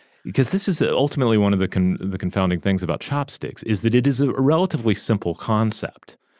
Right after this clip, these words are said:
Uh, you don't need anything beyond Neolithic technology to pull it off,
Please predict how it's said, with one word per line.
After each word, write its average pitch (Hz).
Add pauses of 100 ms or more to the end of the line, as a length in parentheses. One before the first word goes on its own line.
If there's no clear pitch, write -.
(140)
Uh, 90 (140)
you 113
don't 104
need 113
anything 95
beyond 90
Neolithic 92
technology 90
to 90
pull 98
it 80
off, 98